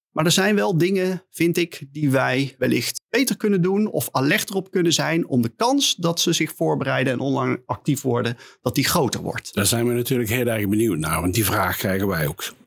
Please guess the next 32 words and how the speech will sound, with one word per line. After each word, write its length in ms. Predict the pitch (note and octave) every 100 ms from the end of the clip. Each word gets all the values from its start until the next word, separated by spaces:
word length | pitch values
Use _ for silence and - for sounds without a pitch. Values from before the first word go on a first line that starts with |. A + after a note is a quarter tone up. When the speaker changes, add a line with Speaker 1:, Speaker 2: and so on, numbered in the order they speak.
| _
Speaker 1:
Ja. 280 | - G#2 G#2+ _ _ _ -
Nou, 160 | B2+ -
een 200 | G3+ C4
van 140 | A3+ F#3+
de 100 | C3
dingen, 440 | D3 A#3 A3+ A#3+
eh, 260 | D3+ D3 C#3+
wat 140 | D3+
mij 320 | D#3 C#3 C3+
bijvoorbeeld, 460 | C3+ B2+ C3+ B2+ -
eh, 100 | B2
opvalt, 560 | G#3 G#3+ D#3+ E3+ F#3+ -
en 280 | C3+ B2+ B2
dat 200 | C3+ D3
is 160 | -
natuurlijk 320 | D3 D3+ C#3
ook 120 | C#3 D3
in 60 |
de 80 | B2+
coronatijd 760 | C3 C3+ A#3 G#3 E3+ - D3+
kwam 220 | - D3+ D3+
er 60 |
dat 160 | C#3+ -
heel, 360 | D3 D3 C#3
eh, 180 | C3 B2
duidelijk 360 | B2 C3 C3 -
uit. 400 | A#2+ B2+ C#3+ -
En 140 | -
dat, 340 | B2 B2 - -
dat 200 | A#2+ A#2
is 100 | A2+
het 220 | -